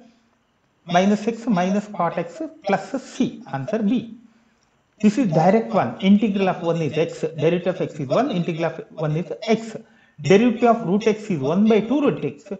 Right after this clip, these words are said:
So integral of one by root x is two root x. Just to take two right side. Okay, minus two root x.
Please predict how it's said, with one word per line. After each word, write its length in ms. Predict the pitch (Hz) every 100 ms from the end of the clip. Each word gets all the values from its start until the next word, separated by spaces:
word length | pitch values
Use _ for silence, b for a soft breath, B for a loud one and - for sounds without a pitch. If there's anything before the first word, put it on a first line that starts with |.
| b b
So 160 | - 254
integral 440 | 233 240 226 254
of 160 | 240 233
one 180 | 240
by 140 | 262 277
root 240 | 233 233
x 160 | 240 226
is 160 | 226 208 320 - - _
two 140 | 339 311
root 200 | 165 - -
x. 200 | - - _ _ _ _ _
Just 200 | - 247
to 80 | -
take 260 | 196 226 220
two 100 | 160
right 180 | 117 98
side. 200 | - - -
Okay, 260 | 160 117 165
minus 360 | 175 180 180 -
two 160 | 170 151
root 180 | 143
x. 280 | 196 240 -